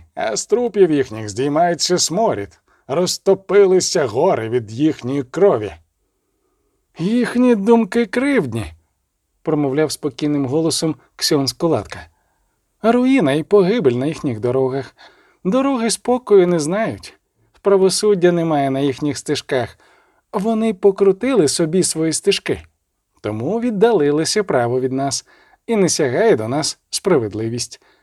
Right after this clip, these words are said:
Ми чекали світла, та ось темнота. Чекали сяйва, та й у темнощах ходимо. Ми мацаємо, мов невидющі, за стіну навпомацки ходимо,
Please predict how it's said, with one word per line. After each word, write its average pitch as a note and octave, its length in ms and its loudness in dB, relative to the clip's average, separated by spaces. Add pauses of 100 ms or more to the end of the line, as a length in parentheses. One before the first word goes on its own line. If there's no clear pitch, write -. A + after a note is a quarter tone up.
(240)
Ми D3+ 180 0
чекали D3 520 -2
світла, D3 560 0 (360)
та E3+ 100 0
ось A3+ 220 0
темнота. A#3 680 -4 (300)
Чекали D#3+ 420 2
сяйва, F3 540 0 (260)
та F#3 100 -4
й G#3 140 0
у A3 100 -2
темнощах G3+ 640 0
ходимо. A#2 460 -2 (340)
Ми A3 140 -4
мацаємо, F3 560 -4
мов F#3 260 2 (280)
невидющі, F#3+ 840 2
за G3 160 2
стіну G3 520 2
навпомацки D3+ 720 -2
ходимо, B2 460 -4